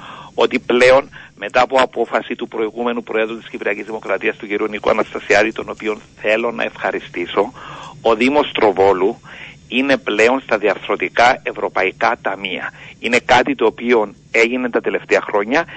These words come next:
και πλέον ο Δήμος μας μπορεί να μετέχει στα διαρθρωτικά ταμεία, κάτι το οποίο δεν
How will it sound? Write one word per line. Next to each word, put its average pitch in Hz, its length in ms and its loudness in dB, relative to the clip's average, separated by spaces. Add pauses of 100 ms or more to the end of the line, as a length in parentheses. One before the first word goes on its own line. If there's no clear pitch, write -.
(180)
και - 120 0
πλέον 139 260 2
ο 120 80 2
Δήμος 113 340 -2
μας 143 200 0
μπορεί 104 300 0
να 139 140 2
μετέχει 120 600 0
στα 117 160 2
διαρθρωτικά 104 600 -2
ταμεία, 117 420 -2
κάτι 131 240 2
το 151 120 0
οποίο 131 260 2
δεν 135 340 2